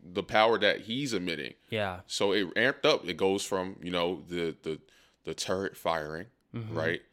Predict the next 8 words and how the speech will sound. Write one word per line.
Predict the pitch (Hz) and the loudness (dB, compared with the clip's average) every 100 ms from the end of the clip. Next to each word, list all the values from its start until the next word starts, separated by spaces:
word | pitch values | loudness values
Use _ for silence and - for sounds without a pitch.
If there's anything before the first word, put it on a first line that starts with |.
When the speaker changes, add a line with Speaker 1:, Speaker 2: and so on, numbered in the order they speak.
| _ | _
Speaker 2:
Mm-hmm. | 123 113 113 | -8 -6 -6
Speaker 1:
Then | 120 87 | -6 -8
to | - | -6
the | 98 | -6
tank, | - 95 87 95 - - _ _ _ _ _ _ _ _ - _ _ _ | -4 0 0 -2 -6 -20 _ _ _ _ _ _ _ _ -20 _ _ _
demand | 85 85 98 | -4 2 2
surrender. | - 104 95 87 92 120 _ _ | 0 0 0 2 -2 -2 _ _
Speaker 2:
Yeah. | 110 110 104 | -4 -4 -4